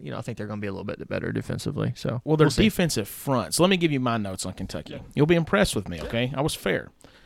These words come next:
Speaker 2: Unlike you to my Gators and your prediction of Utah beating Florida, we won't talk about that.
Speaker 1: <laughs>
Speaker 2: But again, Will Levis, as we already mentioned, is a beast. Heisman candidate.
Speaker 1: Yes, I, yeah, I think he should be.
Speaker 2: Potentially.
Speaker 1: Yeah, I think he, he could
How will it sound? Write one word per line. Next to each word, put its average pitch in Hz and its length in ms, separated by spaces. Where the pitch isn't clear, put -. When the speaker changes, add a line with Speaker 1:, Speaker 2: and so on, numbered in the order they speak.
Speaker 2:
Unlike 123 380
you 131 300
to 127 100
my 110 120
Gators 107 400
and 107 100
your 107 80
prediction 107 420
of 95 80
Utah 104 340
beating 95 300
Florida, 139 400
we 113 80
won't 107 220
talk 95 160
about 85 220
that. 101 180
Speaker 1:
<laughs> - 340
Speaker 2:
But 135 140
again, 139 400
Will 160 180
Levis, 147 360
as 127 100
we 127 80
already 127 220
mentioned, 110 360
is 101 100
a 101 60
beast. 107 400
Heisman 135 380
candidate. 78 400
Speaker 1:
Yes, 120 360
I, 113 120
yeah, 123 180
I 147 60
think 170 180
he 120 80
should 117 140
be. 120 120
Speaker 2:
Potentially. 110 240
Speaker 1:
Yeah, 104 240
I 127 60
think 170 200
he, 147 240
he 143 220
could 135 360